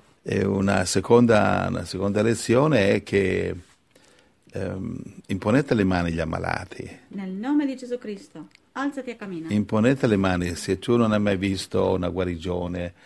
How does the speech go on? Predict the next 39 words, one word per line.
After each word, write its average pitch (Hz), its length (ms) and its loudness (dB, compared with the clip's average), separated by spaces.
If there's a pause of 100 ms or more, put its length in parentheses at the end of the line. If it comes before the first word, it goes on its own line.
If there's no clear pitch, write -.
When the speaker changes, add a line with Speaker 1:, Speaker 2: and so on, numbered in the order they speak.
(280)
Speaker 1:
non 95 180 -4
hai 95 80 -2
mai 92 160 -2
visto 92 320 -6
uno 95 180 -2
guarire, 90 1040 -2 (380)
eh, 90 480 -6 (680)
dopo 90 380 -12
che - 140 -14
gli 87 60 -8
hai 87 60 -8
imposto 87 420 -6
le 90 100 -2
mani, 87 400 -4
continua 101 640 -2
a 90 60 -6
farlo. - 720 -6 (480)
Non 104 260 2
ti 104 120 -6
fermare, 95 640 -2
non 95 140 -4
ti 92 140 -8
scoraggiare, 95 680 -2
continua 143 760 0
a 101 40 0
imporre 110 520 0
le 95 140 -2
mani. 95 640 -2
È 78 120 -16 (920)
stato 101 260 0
questo 104 320 2
predicatore 107 880 2
che 98 260 2
Dio 104 220 2
gli 104 80 2
ha 101 40 2
detto: 98 360 2
"Se 90 200 -4
tu, 113 400 0